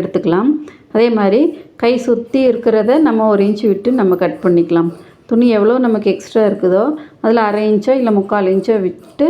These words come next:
நம்ம கட் பண்ணி எடுத்துக்கலாங்க. இந்த மாதிரி கட் பண்ணும்போது உங்களுக்கு தைக்கிறதுக்கு ரொம்ப ஈஸியாக இருக்கும். இப்போ பார்த்தீங்கன்னா கை பீஸு ஃபுல்லாக கட் பண்ணியாச்சு. அடுத்தது இனி பட்டி கட் பண்ணணும்.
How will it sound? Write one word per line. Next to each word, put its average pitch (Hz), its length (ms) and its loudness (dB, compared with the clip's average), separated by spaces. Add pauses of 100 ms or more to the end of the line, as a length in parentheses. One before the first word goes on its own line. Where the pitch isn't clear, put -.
(120)
நம்ம 190 260 2
கட் 180 240 -4
பண்ணி 180 260 0
எடுத்துக்கலாங்க. 156 520 -2 (1120)
இந்த 233 160 -4
மாதிரி 247 220 0
கட் 208 180 -2
பண்ணும்போது 226 500 2
உங்களுக்கு 247 300 0
தைக்கிறதுக்கு 202 540 0
ரொம்ப 185 120 4 (140)
ஈஸியாக 180 340 0
இருக்கும். 165 300 -4 (680)
இப்போ 208 180 -2
பார்த்தீங்கன்னா 196 480 2
கை 208 80 0 (160)
பீஸு 214 320 2 (260)
ஃபுல்லாக 190 360 0
கட் - 200 -4
பண்ணியாச்சு. 170 540 0 (680)
அடுத்தது 214 400 0 (100)
இனி 247 220 0
பட்டி 190 280 -2 (100)
கட் - 200 -4
பண்ணணும். 165 440 0